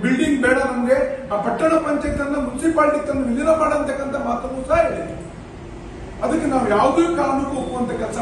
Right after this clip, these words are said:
ಮಾಡಿಲ್ಲ. ಸರ್ಕಾರದಿಂದ ಹಣ ತಂದು ಬಿಲ್ಡಿಂಗ್ ಪೂಜೆಯನ್ನ ಮಾಡಿ ಪ್ರಾರಂಭ ಮಾಡುವಂತ ಕೆಲಸ ಒಬ್ಬ ಶಾಸಕನಾಗಿ ನಾನು ಮಾಡಿದ್ದೆ.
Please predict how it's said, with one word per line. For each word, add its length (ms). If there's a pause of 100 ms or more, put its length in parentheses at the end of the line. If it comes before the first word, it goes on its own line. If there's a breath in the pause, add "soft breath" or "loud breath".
ಮಾಡಿಲ್ಲ. 400 (260)
ಸರ್ಕಾರದಿಂದ 640
ಹಣ 220
ತಂದು 680 (200)
ಬಿಲ್ಡಿಂಗ್ 360
ಪೂಜೆಯನ್ನ 640
ಮಾಡಿ 200 (800)
ಪ್ರಾರಂಭ 580
ಮಾಡುವಂತ 380
ಕೆಲಸ 280
ಒಬ್ಬ 160
ಶಾಸಕನಾಗಿ 560
ನಾನು 180
ಮಾಡಿದ್ದೆ. 480